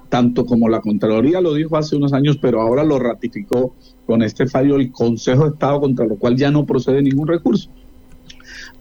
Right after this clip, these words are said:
Hubo una apropiación irregular de los dineros de la gente, dineros públicos que la nación designó a manera de subsidio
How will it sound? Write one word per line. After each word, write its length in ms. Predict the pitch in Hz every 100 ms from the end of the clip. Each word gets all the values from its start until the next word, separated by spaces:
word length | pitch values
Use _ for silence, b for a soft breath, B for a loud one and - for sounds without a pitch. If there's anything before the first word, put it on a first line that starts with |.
| -
Hubo 420 | - 202 180 175 -
una 380 | 175 165 151 - - - - -
apropiación 800 | 123 - 120 95 117 - 151 151
irregular 540 | 131 113 98 107 113
de 120 | 123
los 200 | 135 123
dineros 440 | 120 131 156 165 170
de 100 | 139
la 100 | 123
gente, 360 | 139 120 -
dineros 340 | 104 107 123 147
públicos 520 | - 147 147 143 131
que 160 | - 117
la 140 | 113
nación 440 | 110 107 - 160
designó 800 | 175 156 - 107 123 135 147 - - - - - - - - -
a 100 | 95
manera 340 | 95 104 117 151
de 120 | 147
subsidio 640 | - 120 - 165 123